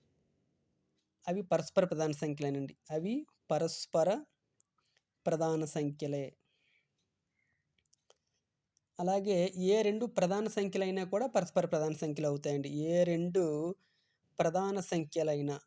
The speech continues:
ప్రైమ్ నెంబర్స్, ప్రధాన సంఖ్యలైనా అవి పరస్పర ప్రధాన సంఖ్యలు అవుతాయండి.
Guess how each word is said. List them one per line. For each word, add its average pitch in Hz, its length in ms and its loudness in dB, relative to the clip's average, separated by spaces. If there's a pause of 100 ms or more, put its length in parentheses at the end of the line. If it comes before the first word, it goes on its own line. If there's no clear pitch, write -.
(320)
ప్రైమ్ 165 280 -2
నెంబర్స్, 156 420 -6 (580)
ప్రధాన 170 340 -2
సంఖ్యలైనా 165 600 -2
అవి 151 240 0 (200)
పరస్పర 156 380 -4
ప్రధాన 147 280 -4
సంఖ్యలు 147 340 -6
అవుతాయండి. 139 440 -8